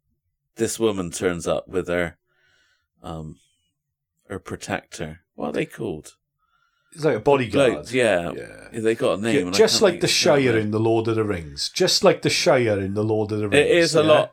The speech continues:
Speaker 1: it is a lot
Speaker 2: Yeah,
Speaker 1: Lord
Speaker 2: just
Speaker 1: of the
Speaker 2: like
Speaker 1: Rings in that
Speaker 2: Gandalf
Speaker 1: sense.
Speaker 2: come into the Shire in The Lord of the Rings.
Speaker 1: Yeah.
Speaker 2: Yeah?
Speaker 1: So anyway, this mysterious woman arrives, and then, um, and then the forces of evil arrive in the form of, of Trollocs.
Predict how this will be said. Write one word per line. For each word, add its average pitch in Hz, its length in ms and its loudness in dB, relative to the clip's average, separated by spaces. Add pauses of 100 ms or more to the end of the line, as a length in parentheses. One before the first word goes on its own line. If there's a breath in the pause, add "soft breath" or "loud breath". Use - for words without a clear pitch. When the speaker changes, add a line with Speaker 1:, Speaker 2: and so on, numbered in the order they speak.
Speaker 1:
it 143 140 2
is 139 220 2
a 135 80 0
lot 127 120 4
Speaker 2:
Yeah, 156 180 4
Speaker 1:
Lord 123 100 4
Speaker 2:
just 117 120 2
Speaker 1:
of - 20 0
the - 80 4
Speaker 2:
like 214 80 0
Speaker 1:
Rings 208 120 2
in 180 60 6
that 165 100 2 (140)
Speaker 2:
Gandalf 160 200 8
Speaker 1:
sense. - 100 -12
Speaker 2:
come 147 200 2
into 143 260 0
the 139 100 0
Shire 113 460 2
in 107 120 -4
The 107 80 -2
Lord 113 300 0
of 110 60 -2
the 110 80 -2
Rings. 101 220 0
Speaker 1:
Yeah. 95 340 0
Speaker 2:
Yeah? 113 280 0 (400 loud breath)
Speaker 1:
So 139 240 0
anyway, 113 280 2
this 113 200 -4
mysterious 117 640 -2
woman 107 240 -4
arrives, 90 480 -2
and 92 120 -10
then, 95 300 -6 (440 soft breath)
um, 98 380 -6 (200)
and 107 200 -6
then 117 140 -2
the 113 80 -4
forces 123 460 -4
of 113 120 -4
evil 131 300 -2
arrive 90 380 -2
in 98 60 -12
the 95 80 -8
form 101 240 -8
of, 92 160 -8 (300)
of 101 280 -8
Trollocs. - 720 -4